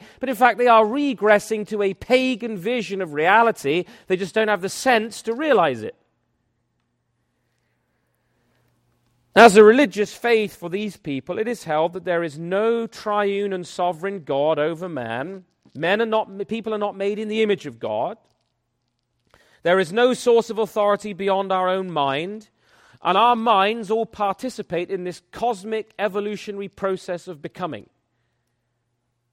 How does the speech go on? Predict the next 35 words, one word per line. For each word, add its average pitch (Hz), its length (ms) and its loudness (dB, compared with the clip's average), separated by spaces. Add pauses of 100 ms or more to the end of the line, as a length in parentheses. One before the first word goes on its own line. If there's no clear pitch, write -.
(140)
into 160 260 -8
what 151 160 -2
we 147 120 -10
do 143 160 -10
not 131 180 -10
know 123 140 -6
what, 135 480 -4
although 123 320 -6
there 117 120 -6
are 113 60 -8
some 127 260 -12
who 120 60 -12
say 120 240 -12
we 117 180 -10
are 107 220 -6 (480)
going 131 220 -6
to 123 100 -20
become 120 480 -12
post-human. 131 760 -12 (240)
This - 120 -20
is 110 100 -20
what 113 160 -8 (100)
many 117 380 -12 (500)
a 123 120 -10
modern 123 300 -6
intellectual 123 580 -10
believes 147 400 -8
today. 185 340 -6 (320)
The 139 60 -10
transhuman. 269 1080 -2 (720)
We're 202 100 2
gonna 208 160 0
transcend 262 960 0
our 214 240 4
humanity, 196 800 -4